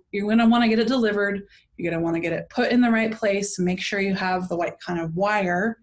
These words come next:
to connect to your transfer switch. You get an electrician to install that puppy for you, and you're gonna be good to go. Uh, it is convenient for occasional use, but you wanna keep it covered up if you're leaving it outside in the elements. Put a tarp over it or something so it doesn't get all rusty.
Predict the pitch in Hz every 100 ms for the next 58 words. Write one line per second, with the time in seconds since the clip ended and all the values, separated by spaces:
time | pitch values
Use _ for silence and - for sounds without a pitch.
0 | _ _ _ _ - - 214 190 - -
1 | 170 143 - 277 262 - 240 - 240 226
2 | 170 165 160 160 165 165 226 233 208 196
3 | 202 214 196 190 - 190 190 190 185 180
4 | 180 180 - - - - - - 190 180
5 | 180 170 175 170 170 160 - - - -
6 | _ - 190 185 190 214 233 226 233 220
7 | 220 214 214 202 196 - 180 180 170 160
8 | 123 - - - - 180 226 285 302 294
9 | 294 262 - 262 240 226 220 220 - -
10 | 190 196 202 190 185 180 - - 180 180
11 | 180 175 175 175 170 - - - 196 190
12 | - 165 165 160 165 165 165 175 165 160
13 | - 156 160 160 - - - - -